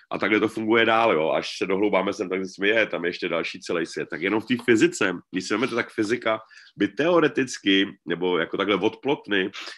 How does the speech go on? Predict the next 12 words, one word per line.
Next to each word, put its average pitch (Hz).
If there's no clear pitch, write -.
měla 107
být 123
nejjednodušší 127
obor, 131
protože 107
se 107
tam 110
jedná 110
jenom 110
o 107
velice 110
jednoduchý, 110